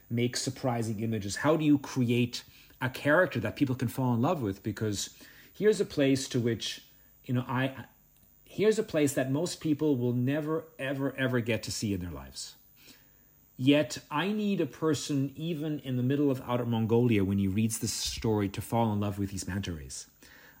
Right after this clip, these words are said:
I need that individual t-, to care as, ideally as much as me. And I think you can only really make that happen by trying to infuse one's images with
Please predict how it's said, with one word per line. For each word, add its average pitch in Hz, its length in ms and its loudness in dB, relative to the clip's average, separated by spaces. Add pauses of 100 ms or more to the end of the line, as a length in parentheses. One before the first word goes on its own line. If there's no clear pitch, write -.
(100)
I 127 100 2
need 175 380 0
that 131 240 0
individual 120 640 2
t-, - 200 -12
to 123 120 -2
care 139 460 4
as, 107 240 0 (340)
ideally 143 480 0
as 117 160 2
much 113 280 -2
as 87 120 -8
me. 92 320 -8 (400)
And 123 80 -2
I 135 80 2
think 156 240 -4
you 160 80 -6
can 156 140 0
only 196 240 -6
really 135 240 4
make 131 240 2
that 127 100 0
happen 120 400 2
by 98 200 -6
trying 131 400 2
to 113 380 4 (840)
infuse 156 640 0
one's 139 300 2
images 123 440 2
with 120 480 2